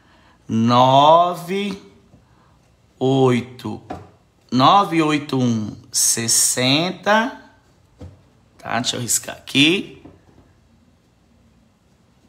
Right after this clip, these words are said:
Quarenta e oito,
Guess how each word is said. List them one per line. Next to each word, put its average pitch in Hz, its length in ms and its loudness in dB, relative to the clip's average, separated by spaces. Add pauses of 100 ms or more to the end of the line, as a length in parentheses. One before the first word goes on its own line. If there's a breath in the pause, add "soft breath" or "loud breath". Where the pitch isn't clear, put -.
(1700)
Quarenta 117 720 -2
e 156 120 -2
oito, 147 920 -2